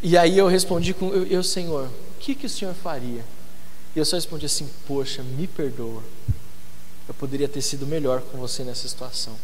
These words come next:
Porque não adianta nada a gente querer ganhar uma discussão, a gente precisa estabelecer o reino. O reino por si só,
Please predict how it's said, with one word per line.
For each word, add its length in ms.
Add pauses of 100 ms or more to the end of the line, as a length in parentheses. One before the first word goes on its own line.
(1200)
Porque 200
não 100
adianta 360
nada 320
a 40
gente 220
querer 200
ganhar 340
uma 160
discussão, 580
a 60
gente 160
precisa 200
estabelecer 460
o 40
reino. 380
O 20
reino 280
por 160
si 160
só, 320